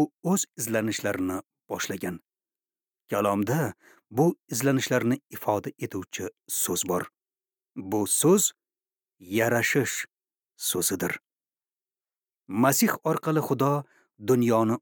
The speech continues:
o'zi bilan yarashtirdi. Yunon tilidan olingan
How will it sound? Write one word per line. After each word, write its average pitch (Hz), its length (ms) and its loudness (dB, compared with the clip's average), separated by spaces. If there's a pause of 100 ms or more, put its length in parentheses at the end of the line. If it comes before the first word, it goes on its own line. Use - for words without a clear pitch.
o'zi 110 260 -2
bilan 95 340 0
yarashtirdi. 87 760 -8 (1080)
Yunon 139 480 6
tilidan 131 460 2
olingan 117 640 2